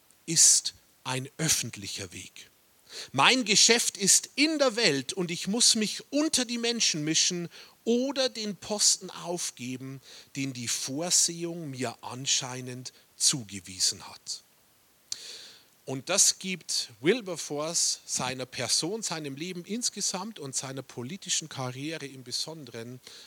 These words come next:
einen ganz neuen Drive, ein ganz neues Feuer. Und wir schauen jetzt uns an, was so die politischen Ziele und die Wirkung war, die Wilberforce erreichte.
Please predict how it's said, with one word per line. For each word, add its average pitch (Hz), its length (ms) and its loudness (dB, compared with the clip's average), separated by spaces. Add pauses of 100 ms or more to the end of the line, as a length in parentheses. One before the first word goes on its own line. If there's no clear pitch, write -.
(120)
einen 123 420 -10
ganz 131 400 -2
neuen 123 300 -10
Drive, 110 420 -12
ein 110 200 -14
ganz 110 380 -2
neues 113 440 -4
Feuer. 101 420 -6 (560)
Und 113 140 -10
wir 123 100 -2
schauen 143 540 0 (100)
jetzt 135 460 -2
uns 143 260 -2
an, 143 340 -10
was 131 220 -2
so 139 160 -4
die 123 140 -16
politischen 147 720 -10
Ziele 170 360 -8
und 156 200 -14
die 104 160 -14
Wirkung 143 480 -8
war, 120 180 -10
die 123 180 -14
Wilberforce 135 600 -10
erreichte. 131 800 -10